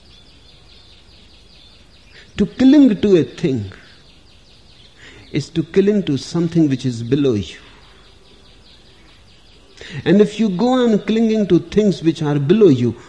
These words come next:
how can you soar high? It is as if you are clinging to rocks and trying to fly in the sky. Or you are carrying rocks on the head and trying to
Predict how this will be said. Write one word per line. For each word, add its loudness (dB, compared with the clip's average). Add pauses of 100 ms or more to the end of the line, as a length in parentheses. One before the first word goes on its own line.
how -8
can -2
you -2
soar -12
high? -14 (2500)
It -2
is -2
as -2
if -6 (320)
you 2
are -4 (140)
clinging 2
to -2
rocks -10
and -6
trying -4
to -6
fly -10
in -6
the -8
sky. -16 (2000)
Or 0
you 0
are 2
carrying 0
rocks -4
on -2
the -4
head -6 (220)
and 0
trying -2
to -6